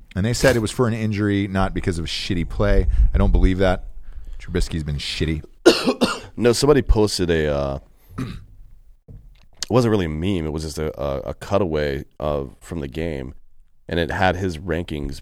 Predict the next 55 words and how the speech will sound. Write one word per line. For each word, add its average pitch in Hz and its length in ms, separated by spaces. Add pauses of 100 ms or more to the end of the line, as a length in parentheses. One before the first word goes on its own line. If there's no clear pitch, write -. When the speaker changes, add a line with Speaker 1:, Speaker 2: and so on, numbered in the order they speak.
Speaker 2:
by 73 300
statistical 78 600
category, 82 540
Speaker 1:
Uh-huh. 98 220 (300)
Speaker 2:
and 85 140
it 80 40
was, 76 440
uh, 58 640
thirty-one, 76 800 (180)
and 78 100
then 69 200
thirty-two, 87 680 (140)
and 71 80
then 69 140 (260)
two 139 220
thirty-fours. 98 720 (380)
Now, 101 160
let 127 100
me 147 80
remind 110 360
you: 73 100
there 78 180
aren't 127 200
thirty-four 117 420
teams 110 280
in 78 60
the 71 80
N 69 120
F - 120
L. 62 240
Speaker 1:
Yeah. 78 300 (840)
Speaker 2:
So - 200
he's 123 180
a 123 60
good 160 400
Speaker 1:
Uh, - 60
Speaker 2:
backup, 80 440
Speaker 1:
he's 78 180
terrible. 76 300
Speaker 2:
which 90 140
is 90 100
what 104 140
I've 101 160
said 95 240
a 95 40
number 95 220
of 90 80
times. 104 380
Get 104 140
Speaker 1:
Yep. - 20
Speaker 2:
this 120 160
guy 117 220
out 90 140
of 78 60
here. 73 260